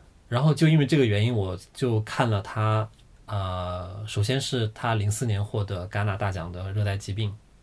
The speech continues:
所以之后我就一部接着一部，就是能找到资源电影，我就一步步看下来之后，我觉得，嗯，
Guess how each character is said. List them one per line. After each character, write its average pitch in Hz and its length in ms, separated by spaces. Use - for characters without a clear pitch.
所 - 180
以 131 100
之 107 160
后 135 160
我 98 140
就 101 580
一 110 100
部 113 340
接 123 200
着 117 100
一 107 140
部， 107 380
就 120 100
是 117 260
能 127 240
找 147 140
到 120 160
资 117 140
源 110 100
电 110 160
影， 98 100
我 85 80
就 98 300
一 113 80
步 117 140
步 113 120
看 113 220
下 107 140
来 90 180
之 98 160
后， 107 120
我 95 140
觉 90 160
得， 98 160
嗯， 101 240